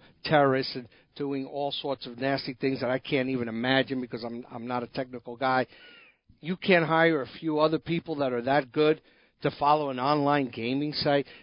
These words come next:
to make sure they're following, they're following proper protocols, you know, for,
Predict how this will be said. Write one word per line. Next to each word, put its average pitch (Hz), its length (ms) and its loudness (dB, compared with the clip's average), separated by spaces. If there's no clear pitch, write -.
to 139 80 -8
make 135 220 0
sure 135 340 -4
they're 139 240 0
following, 143 520 -2
they're 143 240 2
following 135 580 0
proper 135 300 -6
protocols, 135 920 -4
you 131 80 -10
know, 123 220 -8
for, 120 380 -10